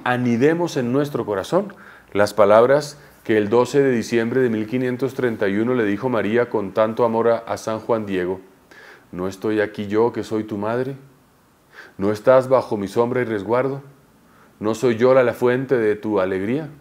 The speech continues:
¿No estás en el hueco de mi manto, en donde se cruzan mis brazos? ¿Tienes necesidad de alguna otra cosa?". Y estas palabras le respondemos a la madre con amor y dulzura:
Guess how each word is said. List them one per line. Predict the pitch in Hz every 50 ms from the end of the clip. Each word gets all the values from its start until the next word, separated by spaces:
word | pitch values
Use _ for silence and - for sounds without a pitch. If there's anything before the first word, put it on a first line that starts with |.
| - _ _ _ _ - - - _ _ -
¿No | 101 117
estás | 120 110 - - 139 139 139 135
en | 147 131
el | 120 117
hueco | 110 117 123 127 127 147
de | 139 131
mi | 123 113
manto, | 104 110 117 131 143 139 147 143 135 143 - - - _ _ _ -
en | 104 107
donde | 110 110 110 110 104
se | 107 110 104
cruzan | - 117 123 123 127 139 135 120
mis | 110 104 98
brazos? | 90 110 123 139 139 156 160 151 - - - - - _ _ _ _ _ _ _ _ _ _ _ _ _ -
¿Tienes | 117 120 127 127 139 143 135
necesidad | 139 135 120 139 131 123 - 123 113 113 120
de | 127
alguna | 127 127 123 127 127 127 127
otra | 127 127 127 139 123 123
cosa?". | 143 147 147 151 143 - - - _ _ _ _ _ _ _ _ _ _ _ _ _ _ _ _ _ _ _ - -
Y | 90 90
estas | 87 - 107 104
palabras | - - 123 120 113 107 101 101 104 - - - _ _ _ _ _ _ _ _ _ _ _ _ _ _ _ _ _ -
le | 95 98 104 104 - -
respondemos | - - 98 92 - - - 95 90 87 87 90 110 127 123 113 104 101 -
a | 101
la | 95 90
madre | 90 95 95 98 101 104 107
con | 107 107 98
amor | 92 90 92 92 95 98
y | 101
dulzura: | 101 95 92 90 82 - - 101 95 90 85 85